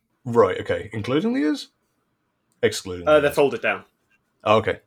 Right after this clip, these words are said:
Speaker 1: So, yeah, Ryder, like, tilts her head slightly, just, "Juniper?"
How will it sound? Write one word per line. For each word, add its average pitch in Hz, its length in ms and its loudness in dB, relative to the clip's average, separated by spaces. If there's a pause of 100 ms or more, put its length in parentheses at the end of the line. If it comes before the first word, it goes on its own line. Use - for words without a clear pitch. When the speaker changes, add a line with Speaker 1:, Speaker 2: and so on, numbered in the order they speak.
(1120)
Speaker 1:
So, - 120 0
yeah, 165 160 8
Ryder, 160 260 8
like, 156 220 2
tilts - 220 4
her 135 60 -4
head 139 120 -2
slightly, 104 240 -2
just, 104 140 -10 (420)
"Juniper?" 214 640 -4